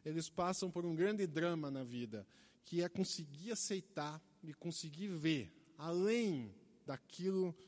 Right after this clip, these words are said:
que estão vendo. Ou seja, conseguir aceitar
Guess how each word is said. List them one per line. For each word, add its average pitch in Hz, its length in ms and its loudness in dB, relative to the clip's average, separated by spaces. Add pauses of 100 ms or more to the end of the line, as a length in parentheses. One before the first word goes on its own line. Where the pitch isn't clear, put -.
(140)
que - 80 -6
estão 170 340 -4
vendo. 135 460 -4 (320)
Ou 151 80 -2
seja, 151 400 0
conseguir 156 420 -2
aceitar 160 640 -4